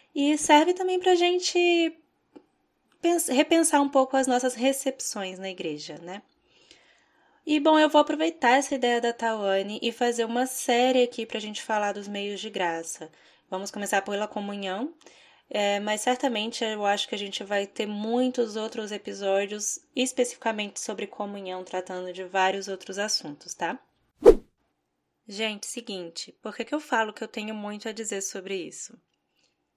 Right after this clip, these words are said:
Eu cresci mudando de cidade, de três em três anos, às vezes de dois em dois anos,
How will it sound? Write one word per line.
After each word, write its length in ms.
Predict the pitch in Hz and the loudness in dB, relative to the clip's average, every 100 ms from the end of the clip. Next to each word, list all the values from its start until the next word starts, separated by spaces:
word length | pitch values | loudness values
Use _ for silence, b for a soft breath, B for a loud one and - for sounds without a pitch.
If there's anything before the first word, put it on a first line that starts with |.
| _ _ _ _ _ _ 240 | _ _ _ _ _ _ 2
Eu 120 | 240 | 2
cresci 440 | - 320 - 233 226 | 0 -6 -4 -8 -6
mudando 500 | 226 208 196 196 190 | -6 -4 -4 -4 -8
de 80 | |
cidade, 600 | 208 226 214 160 156 - - | -12 -12 -8 -6 -6 -14 -18
de 100 | 196 | -18
três 280 | - 233 226 | 0 0 0
em 80 | 220 | -6
três 280 | 202 180 | -12 -8
anos, 760 | 226 233 233 226 220 226 214 - b - | -4 -4 -4 -4 -6 -12 -12 -18 b -6
às 160 | 196 | -6
vezes 280 | 214 202 202 | -6 -8 -12
de 120 | 202 | -12
dois 260 | 202 202 190 | -8 -8 -8
em 100 | 185 | -8
dois 300 | 175 170 180 | -6 -6 -4
anos, 460 | 185 196 214 214 | -2 -2 -6 -16